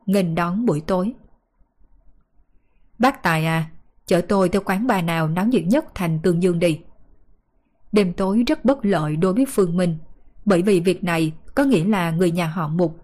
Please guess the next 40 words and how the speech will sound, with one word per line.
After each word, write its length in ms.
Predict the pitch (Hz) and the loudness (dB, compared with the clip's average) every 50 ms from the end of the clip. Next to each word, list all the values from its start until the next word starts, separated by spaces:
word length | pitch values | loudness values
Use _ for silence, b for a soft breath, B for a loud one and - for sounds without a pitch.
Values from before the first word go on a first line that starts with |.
| - - | -20 -20
không 380 | - - - - - 214 202 190 | -20 -20 -8 -2 -2 0 0 0
cần 260 | - 202 185 160 156 - - | 0 0 0 0 -2 -2 -2
âm 180 | 202 214 208 | -2 0 0
thầm 300 | 196 - 196 170 160 156 | -2 -2 -2 -2 -2 -2
truy 200 | 156 - 190 175 | 0 2 2 2
tìm 320 | 165 - 175 165 156 156 156 | 2 0 -2 0 0 -2 -2
tung 260 | - 196 185 160 160 | -2 -2 -2 -2 0
tích 200 | - 285 277 - | -2 -2 -2 -2
của 120 | - 180 170 | -4 -4 -4
hắn 320 | 190 196 185 208 226 214 | -2 -2 0 0 2 2
giống 220 | 196 190 180 220 | 0 0 0 -2
như 160 | 269 277 240 180 | -2 0 0 0
ban 220 | 170 180 170 165 | 0 -2 -4 -4
ngày. 240 | 165 165 156 151 151 - - - - - _ _ _ _ - - | -4 -2 -4 -4 -6 -8 -16 -20 -20 -20 _ _ _ _ -20 -10
Hơn 260 | - - 247 226 190 196 | -2 2 2 2 4 4
nữa, 280 | 196 156 147 185 262 294 b b b b b | 2 2 0 0 -4 -4 b b b b b
xe 200 | b - - 240 | b 0 0 0
cộ 300 | 226 - 196 180 160 160 156 | 0 2 0 0 0 0 0
và 140 | 160 180 | -2 -2
người 220 | 165 165 180 175 165 | 0 0 0 0 2
đi 180 | 170 196 190 | 2 2 2
đường 360 | 175 180 175 170 160 156 147 - - - | 2 2 0 0 0 -2 -4 -6 -4 -2
cũng 220 | 202 170 156 170 | 0 0 0 0
giảm 240 | 185 156 143 175 208 | -2 -2 0 0 0
độ 160 | 214 170 147 | 0 0 -2
khó 340 | 139 - - 180 185 208 262 254 | -4 -4 -4 -4 -2 -2 -2 0
tìm 180 | - 196 165 151 - - | 0 0 0 0 -2 -2
kiếm 300 | 190 185 190 254 302 311 - - | -2 0 0 -2 -4 -8 -8 -6
cho 160 | 196 185 170 | -4 -4 -2
người 180 | 160 170 160 | -2 -2 -2
nhà 160 | 151 160 165 156 | -2 -4 -4 -4
họ 200 | 147 151 151 147 | -4 -6 -4 0
Mục. 320 | 156 175 160 165 - - - - - - - - - - - _ _ - _ _ _ | 2 2 0 0 -2 -14 -20 -20 -20 -20 -20 -20 -20 -20 -20 _ _ -20 _ _ _
Khách 220 | - - - 302 - | -8 -4 -4 -4 -2
sạn 380 | - - 202 165 147 147 151 | -2 -2 -2 -2 -2 -2 -4
không 260 | 156 - - 202 180 | -4 -2 -2 -2 0
thể 120 | 160 180 160 | -2 -4 -4
ở, 360 | 156 170 160 143 151 202 262 - - - - _ - | -2 -2 -2 -2 -2 -2 -4 -4 -8 -18 -20 _ -4
hơn 240 | - 240 226 202 190 | 0 2 4 4 4
nữa 300 | 190 160 151 165 233 | 2 0 0 0 -2